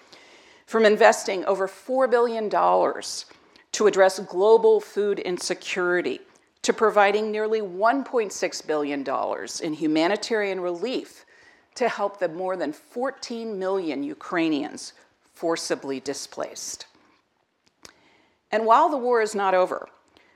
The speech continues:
President Putin thus far has failed to achieve his strategic aims. Instead of erasing Ukraine's in-, independence,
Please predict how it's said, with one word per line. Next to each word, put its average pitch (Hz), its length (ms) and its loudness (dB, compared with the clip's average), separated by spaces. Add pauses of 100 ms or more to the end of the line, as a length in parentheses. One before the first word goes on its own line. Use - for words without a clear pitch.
(420)
President 240 440 2
Putin 165 380 -4 (140)
thus 180 380 4
far 131 300 2
has - 280 -6
failed - 760 -2 (160)
to 190 140 -6
achieve 180 320 -4
his 151 120 -6
strategic 147 560 -8
aims. 160 540 -4 (1000)
Instead 180 340 2
of 147 60 -4
erasing 196 640 -2
Ukraine's 190 460 -6
in-, 165 200 -6
independence, 208 880 -6